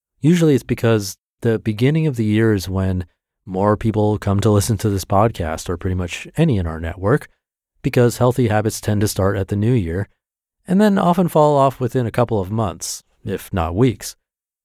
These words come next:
So to prepare for new listeners potentially coming in, we try to do more. Maybe release a new podcast, new advertising, or some kind of new project, and then usually end up regretting it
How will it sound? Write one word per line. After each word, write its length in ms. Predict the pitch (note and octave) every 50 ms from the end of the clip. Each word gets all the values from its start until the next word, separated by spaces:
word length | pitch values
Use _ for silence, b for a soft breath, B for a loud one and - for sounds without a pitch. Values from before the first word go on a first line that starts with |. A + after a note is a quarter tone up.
| _ _ _
So 240 | - - A#2+ G#2 G2+
to 120 | - F#2+
prepare 360 | F2+ F#2+ F#2 - C3+ B2+ B2
for 120 | A#2 - G#2+
new 220 | G2+ A2 A2 G#2
listeners 420 | G#2 A2+ C#3+ - - B2 G#2 F#2+ -
potentially 500 | - G2+ - G2+ G2 F2+ - G2 G2 F#2
coming 300 | - G#2 F#2+ F#2+ F#2 F2+
in, 260 | F2+ F2+ F#2+ G2+ G2
we 100 | F#2+ F2
try 260 | - - G2 F#2+ G2
to 100 | G2 F#2+
do 300 | F#2 - G#2 G#2 A2 A2+
more. 580 | A2+ A2 A2 A#2 B2+ C#3+ C3+ F#2 D#2 E2 - _ _ _ _ _ _ _ _ _ _ -
Maybe 260 | A2 G#2+ G#2+ A2+ A2+
release 400 | A2+ A2+ A#2 A#2 A#2+ A#2+ A#2 -
a 40 | A#2+
new 160 | A#2+ A#2+ A#2+
podcast, 880 | A#2 - A#2+ A#2+ B2 A#2+ - - G#2 F2 E2 - - - - - - _ _ _ -
new 320 | A2 A2+ B2 B2+ B2 C3
advertising, 920 | - C3 D#3 C#3+ C#3 A#2 - G#2+ F#2+ F#2 F2 - F2 E2+ E2 D#2+ E2 F2 F2+
or 260 | F2 F2+ F#2 F#2+ F#2
some 280 | F2 - - F3 F3+ D#3
kind 180 | - A#2 G2 F2
of 80 | E2
new 160 | F#2 F2+ F2
project, 520 | - - F2+ E2 E2+ - G#2+ B2 D#3 - _ _ _ _ _ _ _ _ _ _ _ _ _
and 100 | - C3+
then 140 | E3 F3+ F3+
usually 380 | F3+ F3 F3 C#3+ F3 E3+ E3 -
end 180 | D3 D3 D3+
up 180 | D3+ D3 - -
regretting 600 | B2 B2+ B2 A2 G#2 G2 A#2+ D#3 G3 F#3+ C#3 A2
it 240 | A2 A#2+ C3+ -